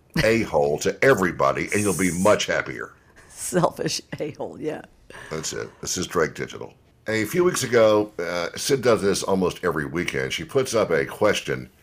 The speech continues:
Speaker 1: on Facebook, and the responses come in by the hundreds 'cause of how she asked the question and the topic,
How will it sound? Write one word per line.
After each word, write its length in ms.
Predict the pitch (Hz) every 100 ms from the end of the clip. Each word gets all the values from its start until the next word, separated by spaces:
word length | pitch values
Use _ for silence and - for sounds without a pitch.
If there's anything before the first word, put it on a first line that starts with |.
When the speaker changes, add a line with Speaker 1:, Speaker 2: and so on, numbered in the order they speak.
| _ -
Speaker 1:
on 140 | 78 78
Facebook, 600 | - 123 120 - 60 - - _ _ _ - _ - _ _ -
and 600 | 95 87 85 82 82 - _
the 120 | 95
responses 840 | 98 101 - 123 127 127 90 87 -
come 240 | 101 98
in 100 | 92
by 140 | 78
the 120 | 78 71
hundreds 760 | - - 135 101 64 65 - - _ _ _ _ _ -
'cause 200 | 104 95
of 100 | 87
how 220 | 95 95
she 300 | 92 90 -
asked 300 | 85 90 -
the 60 | 80
question 640 | - 95 87 - 87 82 - _ - _ _ _ -
and 140 | 85
the 60 | 85
topic, 640 | - 95 90 92 85 -